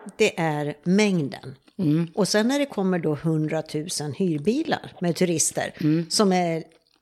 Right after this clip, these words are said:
Speaker 1: m-, ännu mer osäkra än vad
Speaker 2: Mm.
Speaker 1: jag är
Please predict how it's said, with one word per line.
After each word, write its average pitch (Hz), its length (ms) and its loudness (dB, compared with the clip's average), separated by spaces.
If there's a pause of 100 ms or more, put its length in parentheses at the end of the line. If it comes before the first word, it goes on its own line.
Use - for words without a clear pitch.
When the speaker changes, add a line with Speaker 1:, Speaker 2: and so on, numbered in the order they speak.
(120)
Speaker 1:
m-, 214 180 4
ännu 208 300 6
mer 170 300 2
osäkra 165 640 0
än 156 100 -6
vad 156 100 -2
Speaker 2:
Mm. 330 140 8
Speaker 1:
jag 170 200 4
är 143 200 -10